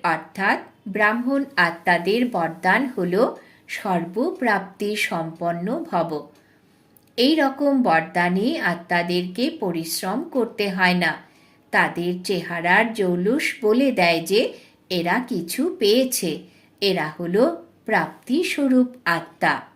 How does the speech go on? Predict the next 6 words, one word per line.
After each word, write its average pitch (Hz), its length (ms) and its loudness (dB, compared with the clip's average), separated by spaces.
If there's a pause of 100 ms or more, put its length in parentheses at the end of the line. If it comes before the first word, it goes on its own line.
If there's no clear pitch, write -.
(1160)
কোনো 269 240 6
কোনো 269 340 4
বাচ্চার 196 560 2 (100)
চেহারাকে 185 680 0
দেখে 208 480 0 (500)
সাধারণ 220 540 0